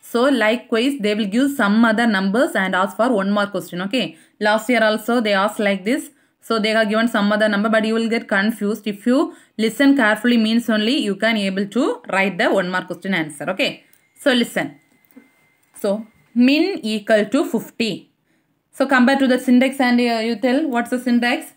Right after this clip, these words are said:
Variable equal to, what's the syntax? Variable name equal to, variable name equal to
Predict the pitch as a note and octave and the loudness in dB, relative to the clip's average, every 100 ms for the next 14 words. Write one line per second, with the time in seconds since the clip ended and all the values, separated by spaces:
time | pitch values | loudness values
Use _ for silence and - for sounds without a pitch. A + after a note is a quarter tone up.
0 | _ _ _ G3 G#3+ A3+ A#3+ A3 A#3+ A#3 | _ _ _ -6 -2 -2 0 0 0 0
1 | A#3 A#3 B3 C#4 B4 - _ _ _ - | -2 -2 0 0 -2 -8 _ _ _ -10
2 | A#3 A#3+ C4 B3+ B3 A#3 D4+ - _ _ | -4 -4 -4 -2 0 0 -2 -6 _ _
3 | _ _ _ _ _ _ _ _ _ _ | _ _ _ _ _ _ _ _ _ _
4 | _ _ _ _ _ _ _ _ _ _ | _ _ _ _ _ _ _ _ _ _
5 | _ _ _ _ _ _ _ G3 A3+ A#3 | _ _ _ _ _ _ _ -4 0 2
6 | B3+ A3+ B3+ F4 B4 _ _ _ _ _ | 2 2 2 0 -2 _ _ _ _ _
7 | _ G#3+ A3+ C4+ C4 G#3+ G#3+ G3+ F#3+ G#3+ | _ -6 -2 0 0 -2 -2 -2 -2 0
8 | B3+ A#3+ B3+ G#3+ G#3+ A#3+ G3+ G3+ G3 G3 | 0 0 0 0 0 0 0 -2 -2 -2
9 | A3 D4 | -2 -2